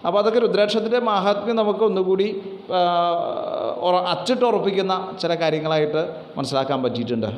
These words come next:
അപ്പോൾ നിങ്ങൾക്ക് രുദ്രാക്ഷം ധരിക്കാൻ താല്പര്യം ഉണ്ടെങ്കിൽ വിശ്വാസമുള്ള കേന്ദ്രങ്ങളിൽ നിന്ന് വാങ്ങിയിട്ട് വിധിപ്രകാരം, ആ, അല്ലെങ്കിൽ നമ്മുടെ,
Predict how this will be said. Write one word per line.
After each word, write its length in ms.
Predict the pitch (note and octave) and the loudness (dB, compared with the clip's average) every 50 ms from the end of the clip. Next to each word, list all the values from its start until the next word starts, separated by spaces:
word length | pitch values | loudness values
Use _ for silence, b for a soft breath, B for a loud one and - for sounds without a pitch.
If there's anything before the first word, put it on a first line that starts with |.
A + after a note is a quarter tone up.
| - C3+ | -8 -4
അപ്പോൾ 220 | C3 D3 E3 E3+ | -2 0 0 0
നിങ്ങൾക്ക് 320 | E3 D3 C#3+ C#3+ - F#3 | 0 -2 -2 -2 -2 -2
രുദ്രാക്ഷം 460 | F3+ D#3 D3+ E3 E3 E3 E3 G3 G3 G3 | -2 0 2 2 2 2 0 -2 -2 -2
ധരിക്കാൻ 320 | F#3 E3+ E3+ E3+ G3 F#3+ F#3+ | -2 -2 0 -2 -2 0 0
താല്പര്യം 480 | D#3+ D3+ D3+ D3 - F3+ F3+ G#3 F#3+ | 0 0 0 0 0 0 0 2 0
ഉണ്ടെങ്കിൽ 460 | E3+ E3 E3 E3 D#3+ F3+ B3+ A4+ B B B B B - | 0 0 -2 -2 0 -2 -2 -2 B B B B B -8
വിശ്വാസമുള്ള 560 | - - - - G#3 G#3 G#3+ G#3+ C#4 B3+ A#3 | -8 -6 -2 0 0 0 2 2 2 2 2
കേന്ദ്രങ്ങളിൽ 600 | G#3+ F3 E3+ D#3 C#3+ C#3+ D3+ D3 D3+ D3+ D#3 D#3 D#3 | 2 2 0 0 2 2 2 2 2 2 0 0 0
നിന്ന് 220 | D#3+ D3 D3 D#3+ | 0 0 0 0
വാങ്ങിയിട്ട് 640 | D#3+ D#3+ C#3 C3 C3 B2+ C3 C3+ C#3 - G3+ C4 B B B B B - | 2 2 2 2 0 0 0 0 0 0 -2 -2 B B B B B -4
വിധിപ്രകാരം, 840 | C3 C3+ B2 E3+ B3 - - E3+ D#3 C3+ C#3 C#3+ C#3+ C#3 C#3+ E3+ B3 D4 - - - - - - | -4 0 0 0 0 0 0 0 2 2 2 2 2 2 2 2 0 -2 -6 -8 -10 -12 -6 -2
ആ, 220 | D3 C#3 C#3 C#3 C#3+ | 0 0 0 0 0
അല്ലെങ്കിൽ 260 | C#3+ C#3+ C#3+ C#3+ D#3 | 0 0 0 0 0
നമ്മുടെ, 400 | D3 D3 C#3+ C#3+ D3 D3 D3 C3+ | 0 0 0 2 2 0 0 0